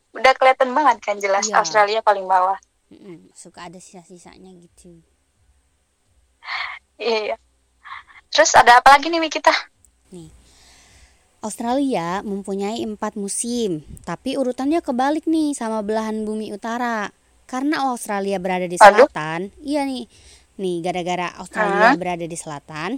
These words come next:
Speaker 2: alias
Speaker 1: Ya.
Speaker 2: berlawanan sama Eropa dan Amerika Utara, jadi keempat musimnya pun terjadi dalam urutan yang kebalikan. Nah,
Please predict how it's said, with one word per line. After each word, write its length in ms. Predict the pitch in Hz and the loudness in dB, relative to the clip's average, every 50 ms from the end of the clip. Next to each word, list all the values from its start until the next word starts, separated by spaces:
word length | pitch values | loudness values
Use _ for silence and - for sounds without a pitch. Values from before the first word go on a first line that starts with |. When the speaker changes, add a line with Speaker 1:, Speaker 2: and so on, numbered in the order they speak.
| - - - _ _ _ _ _ _ _ - - _ _ _ _ _ _ _ _ _ _ - | -8 -12 -20 _ _ _ _ _ _ _ -20 -20 _ _ _ _ _ _ _ _ _ _ -12
Speaker 2:
alias 480 | - 175 180 185 180 180 180 202 - - | -8 -6 -6 -4 -4 -4 -4 -4 -6 -8
Speaker 1:
Ya. 80 | 196 190 | 0 6
Speaker 2:
berlawanan 800 | 196 202 196 202 233 185 180 175 170 165 165 175 175 196 240 262 | 8 10 12 12 10 8 6 0 -4 -4 -6 -6 -6 -6 -6 -8
sama 240 | - 226 202 196 | -8 -8 -8 -8
Eropa 640 | - - 190 175 175 175 170 _ - 180 170 175 185 | -8 -8 -8 -6 -6 -8 -8 _ -10 -8 -6 -4 -4
dan 240 | 190 190 190 180 185 | -4 -4 -6 -6 -6
Amerika 400 | 175 180 180 175 170 - 165 151 | -8 -6 -6 -6 -8 -8 -10 -10
Utara, 560 | 170 170 - 180 170 165 160 156 165 175 - | -10 -10 -8 -10 -10 -8 -8 -10 -10 -10 -12
jadi 320 | - 185 175 185 185 202 233 | -12 -8 -6 -6 -4 -6 -8
keempat 400 | - - 214 202 202 - 185 185 | -6 -6 -6 -6 -6 -8 -8 -8
musimnya 480 | 196 175 180 - 190 180 180 180 175 165 _ _ _ _ _ - | -8 -8 -8 -8 -8 -6 -6 -6 -6 -8 _ _ _ _ _ -10
pun 320 | 185 202 226 247 269 269 _ - - | -6 -6 -4 -4 -6 -8 _ -14 -12
terjadi 480 | 196 190 180 175 190 175 170 165 180 220 | -10 -10 -6 -4 -4 -4 -4 -4 -6 -6
dalam 400 | 196 202 185 185 196 202 - - | -4 -4 -2 -2 -2 -4 -6 -8
urutan 400 | 196 185 180 180 - - 202 202 | -10 -8 -8 -8 -8 -8 -8 -6
yang 160 | 196 190 190 | -6 -8 -8
kebalikan. 1040 | - 196 170 160 156 156 160 156 - - 180 175 180 180 180 180 175 170 180 170 - _ - - _ - _ - _ - - _ _ _ _ _ _ _ _ _ _ _ _ - - | -10 -12 -10 -10 -8 -8 -10 -10 -10 -8 -8 -6 -4 -4 -4 -6 -6 -8 -10 -12 -16 _ -20 -20 _ -20 _ -20 _ -20 -20 _ _ _ _ _ _ _ _ _ _ _ _ -20 -20
Nah, 160 | 160 147 - | -20 -20 -20